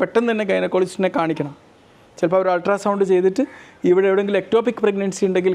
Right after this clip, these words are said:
കണ്ടെത്തി കഴിഞ്ഞാൽ ഒരു ജീവൻ അവിടെ രക്ഷപ്പെടാനുള്ള സാധ്യത ഉണ്ടാവും. തീർച്ചയായിട്ടും തുടക്കത്തിൽ തന്നെ അത് കണ്ടെത്തി കഴിഞ്ഞാൽ ചിലപ്പോൾ ചില മെഡിസിൻ കൊടുത്തിട്ടോ അല്ലെങ്കിൽ സർജറി മുഖേനയോ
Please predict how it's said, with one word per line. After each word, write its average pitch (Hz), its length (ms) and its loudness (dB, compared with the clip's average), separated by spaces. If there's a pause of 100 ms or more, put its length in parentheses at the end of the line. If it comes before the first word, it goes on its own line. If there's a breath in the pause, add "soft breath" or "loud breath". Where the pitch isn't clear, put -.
കണ്ടെത്തി 185 400 0
കഴിഞ്ഞാൽ 175 340 0 (720 loud breath)
ഒരു 175 100 2 (100)
ജീവൻ 185 320 2 (220)
അവിടെ 160 220 0
രക്ഷപ്പെടാനുള്ള 160 580 -2
സാധ്യത 147 320 -2
ഉണ്ടാവും. 135 240 -10 (640)
തീർച്ചയായിട്ടും 269 640 0
തുടക്കത്തിൽ 220 500 0
തന്നെ 247 160 2
അത് 240 160 0
കണ്ടെത്തി 220 360 0
കഴിഞ്ഞാൽ 214 340 0 (220)
ചിലപ്പോൾ 220 340 2
ചില 233 180 0
മെഡിസിൻ 214 380 -2
കൊടുത്തിട്ടോ 208 420 0
അല്ലെങ്കിൽ 208 280 -2 (2250 loud breath)
സർജറി 202 500 -2
മുഖേനയോ 214 380 0